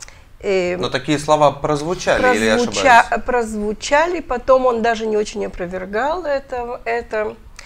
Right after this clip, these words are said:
Speaker 1: Дело вот в чем. Дело в том, что газета «Арец» уже давно не участвует в внутреннем израильском демократическом дискурсе. Ввиду эм, очень низкого тиража и очень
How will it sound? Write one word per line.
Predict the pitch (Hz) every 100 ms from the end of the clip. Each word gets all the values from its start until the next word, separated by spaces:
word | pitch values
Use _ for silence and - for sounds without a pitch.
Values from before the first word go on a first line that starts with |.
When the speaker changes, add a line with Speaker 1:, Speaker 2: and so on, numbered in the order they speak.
| - - -
Speaker 1:
Дело | 190 294 330
вот | 277 208 -
в | -
чем. | - - - - - - - -
Дело | 185 226 285 311 269 - - - - -
в | -
том, | - 302 320
что | - 233
газета | 226 220 247 233 214
«Арец» | 254 302
уже | 233 214
давно | 202 196 202 208 220 302 - -
не | 214 214
участвует | 185 180 - 247 - - 262 262 262 - - - - -
в | 202 202
внутреннем | 214 247 254 254 262 -
израильском | 185 196 202 220 - 247 220
демократическом | 202 190 - 180 214 - 226 - 220 226 190
дискурсе. | 208 - - - - - - - - - -
Ввиду | 196 220 208 262 294 - - - - - -
эм, | 233 226 220 202 196 202 226
очень | 226 226 233
низкого | 220 214 - 202
тиража | 196 214 202 214 214 262 294 - 220
и |
очень | 208 220 -